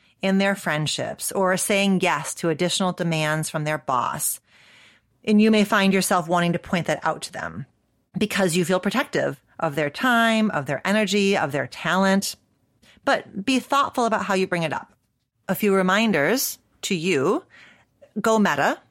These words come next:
That meaning you've heard me talk about that before. Going meta is asking, "Are you available for feedback?" Right? So ask your people-pleasing partner, "Are you available for some feedback?"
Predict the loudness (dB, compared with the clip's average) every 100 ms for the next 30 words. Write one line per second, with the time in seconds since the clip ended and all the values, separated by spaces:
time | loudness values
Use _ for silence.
0 | _ _ _ _ _ -10 -2 0 0 -2
1 | -4 -4 -4 -6 -8 -10 -10 -8 -10 -12
2 | -12 -4 -4 -4 _ _ 0 2 2 2
3 | 2 2 0 -2 _ _ -2 -2 -4 -6
4 | -4 -2 -6 -12 -14 -14 -16 _ -2 2
5 | 2 2 0 0 -2 -4 -2 -4 -2 -4
6 | -6 -10 _ -8 -6 -2 -4 -4 -4 -2
7 | -2 -4 -4 -4 -4 -4 -6 -4 -4 -4
8 | -6 -6 -6 -6 -10 -12 -20 -10 -4 -2
9 | 0 0 0 -2 -4 -4 -2 -2 -4 -6
10 | -8